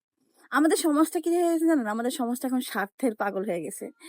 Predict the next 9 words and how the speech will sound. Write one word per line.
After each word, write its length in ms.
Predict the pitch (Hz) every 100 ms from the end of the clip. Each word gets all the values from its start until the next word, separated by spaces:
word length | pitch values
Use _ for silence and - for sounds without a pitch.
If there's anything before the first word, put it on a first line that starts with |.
| 381 392 370 359 339 -
কারণ 460 | 302 302 254 302 359 - 214
যে 280 | 294 311
মা 360 | 285 247 233 233
একটা 200 | 233 254
মেয়ে 200 | 240 233
জন্ম 320 | 226 220 233
দেওয়ার 280 | 233 233 233
পর 400 | 240 220 185 190 269 _ _ _ -
যখন 580 | 226 - 320 240 247